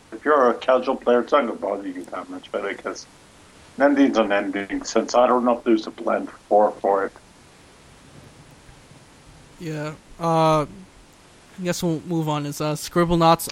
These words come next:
Speaker 2: Unlimited is confirmed for both the Wii U and, uh, the three D S, and there's going to be a multiplayer confirm, uh, for
Speaker 1: Oof.
Speaker 2: at least, yeah, at least for the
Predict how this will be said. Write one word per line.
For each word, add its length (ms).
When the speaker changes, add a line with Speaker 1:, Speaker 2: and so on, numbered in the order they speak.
Speaker 2:
Unlimited 600
is 120
confirmed 440
for 360
both 320
the 100
Wii 260
U 320
and, 440
uh, 480
the 80
three 200
D 180
S, 200
and 180
there's 160
going 200
to 100
be 220
a 140
multiplayer 760
confirm, 380
uh, 180
for 280
Speaker 1:
Oof. 100
Speaker 2:
at 100
least, 240
yeah, 240
at 140
least 200
for 220
the 380